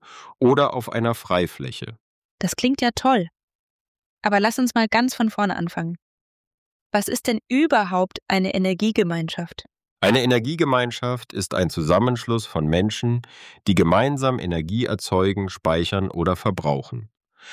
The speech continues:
Speaker 1: Das können Privatpersonen sein, kleine Unternehmen, Gemeinden oder Vereine. Das Besondere ist, alle Mitglieder profitieren von günstigerem Strom,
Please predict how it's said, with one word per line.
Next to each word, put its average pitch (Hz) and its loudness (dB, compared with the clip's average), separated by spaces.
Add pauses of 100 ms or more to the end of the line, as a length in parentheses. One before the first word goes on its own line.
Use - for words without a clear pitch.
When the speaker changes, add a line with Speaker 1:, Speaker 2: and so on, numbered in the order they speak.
(160)
Speaker 1:
Das 98 0
können 156 2
Privatpersonen 127 0
sein, 113 -2 (500)
kleine 131 2
Unternehmen, 127 -2 (280)
Gemeinden 110 2
oder 95 0
Vereine. 78 -4 (480)
Das 110 0
Besondere 120 0
ist, - -12 (300)
alle 170 4
Mitglieder 156 0
profitieren 135 0
von 87 -2
günstigerem 110 0
Strom, 107 2